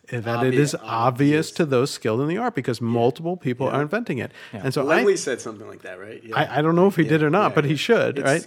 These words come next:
Speaker 1: And, and
Speaker 2: very
Speaker 1: I,
Speaker 2: common sense.
Speaker 1: I think that someone potentially could make a really strong case, if, you know, if we could find the good case, that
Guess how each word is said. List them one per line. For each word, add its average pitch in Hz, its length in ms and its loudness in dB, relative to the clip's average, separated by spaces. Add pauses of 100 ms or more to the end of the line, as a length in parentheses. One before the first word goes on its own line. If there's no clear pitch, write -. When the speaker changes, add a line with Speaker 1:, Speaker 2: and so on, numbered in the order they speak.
Speaker 1:
And, 156 160 -2
and - 80 -18
Speaker 2:
very 160 200 2
Speaker 1:
I, - 40 -4
Speaker 2:
common 113 320 -10
sense. - 180 -10 (100)
Speaker 1:
I 165 200 0
think 147 420 -2 (380)
that 117 420 -4
someone 165 720 -2
potentially 156 600 -2
could 127 180 -10
make 123 340 -4
a 123 80 -8
really 131 300 -2
strong 175 340 -2
case, - 580 -8 (500)
if, - 180 -14 (280)
you 127 120 -4
know, 117 140 -2
if 131 100 -8
we 127 100 -6
could 127 160 -6
find 131 280 -2
the 160 60 -4
good 151 180 -6
case, - 400 -12
that 120 400 -2